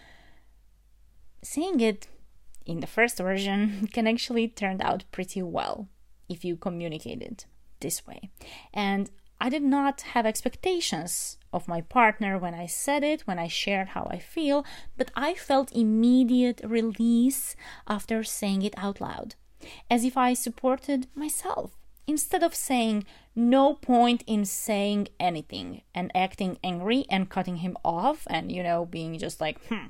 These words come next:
smashing doors," people don't read your mind. So sometimes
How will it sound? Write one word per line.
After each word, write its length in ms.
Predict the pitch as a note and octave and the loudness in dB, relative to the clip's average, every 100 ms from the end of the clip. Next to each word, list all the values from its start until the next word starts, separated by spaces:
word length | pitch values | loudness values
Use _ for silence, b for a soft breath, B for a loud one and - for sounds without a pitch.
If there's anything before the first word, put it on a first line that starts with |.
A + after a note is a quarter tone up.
| - | -16
smashing 400 | - C#3 - D#3+ | -10 -8 -6 -2
doors," 400 | D3+ A#3 D#4+ - b b b b b - - - - | 2 2 0 -6 b b b b b -20 -20 -20 -20
people 260 | - - | 0 0
don't 320 | G4+ F#4+ G4 D#4+ | 2 -4 -8 -8
read 360 | F4 F4+ E4 | -6 -6 -4
your 200 | D4 D4 | -2 0
mind. 600 | A#3+ G3 G#3+ G#3 - - - - _ _ _ - - | -2 -2 -4 -6 -8 -12 -20 -20 _ _ _ -20 -14
So 560 | - G3+ F3+ F3+ F#3+ F#3+ - - - - - - - | -8 -4 -4 -4 -6 -10 -20 -20 -18 -20 -20 -20 -18
sometimes 720 | - - F#3+ C4+ F4 A4+ - | -10 -6 -4 -4 -6 -6 -10